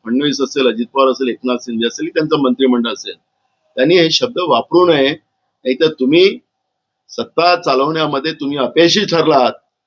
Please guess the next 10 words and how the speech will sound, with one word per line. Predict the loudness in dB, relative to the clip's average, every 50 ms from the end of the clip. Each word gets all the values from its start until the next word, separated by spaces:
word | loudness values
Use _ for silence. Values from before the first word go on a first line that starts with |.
| _ _ _ _
अशा | -16 -14 -10 -8 -8 -8
पद्धतीचा | -8 -6 -8 -6 -4 -6 -6 -6 -4 -2 0 0
महाराष्ट्राच्या | 0 0 0 -2 0 0 0 0 0 0 -2 -2 0 -2 -4 -4
जनतेच्या | -4 -4 -6 -6 -6 -8 -8 -10 -8 -4 -4 -2 -2
मध्ये | -2 -2 -2 -2 -2
तुमच्याबद्दल | -4 -4 -8 -8 -4 -4 -4 -4 -4 -4 -4 -4
भूमिका | -4 -4 -4 -2 0 2 2 2
जाईल. | 2 2 2 0 0 -2 -4 -8 -14 _ _ _ _ _ -14
आणि | -8 -4 -2
आज | 0 2 2 2 2 0 -4